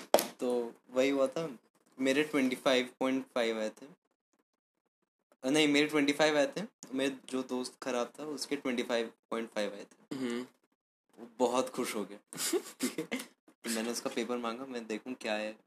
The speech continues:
Speaker 1: मतलब, तेरे ज़्यादा क्यों है?" एक आंसर में मुझे सेम, हमने word to word सेम लिखा है, मतलब,
Speaker 2: हम्म।
Speaker 1: वो सीधा कॉपी से उठा के वो दिया था क्वेश्चन,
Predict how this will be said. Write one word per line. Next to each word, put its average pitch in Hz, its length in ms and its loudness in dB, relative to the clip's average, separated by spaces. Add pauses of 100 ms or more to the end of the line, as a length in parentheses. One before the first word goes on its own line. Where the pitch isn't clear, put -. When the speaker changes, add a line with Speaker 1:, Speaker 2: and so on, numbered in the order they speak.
(140)
Speaker 1:
मतलब, 107 240 -12
तेरे 107 120 -6
ज़्यादा 107 220 -4
क्यों - 220 -16
है?" - 200 -6
एक 131 100 2
आंसर 135 260 2
में 131 180 -4 (840)
मुझे 139 480 4 (320)
सेम, 190 380 6
हमने 170 400 4
word 147 180 8
to 156 140 0
word 190 220 8
सेम 165 240 4
लिखा 123 200 2
है, 104 100 -2
मतलब, 139 220 0
Speaker 2:
हम्म। 131 120 4
Speaker 1:
वो 170 140 4
सीधा 165 320 2
कॉपी 156 360 6
से 156 160 4
उठा 139 300 2
के 139 140 0
वो 131 200 0
दिया 131 200 0
था 147 100 -2
क्वेश्चन, 143 400 -4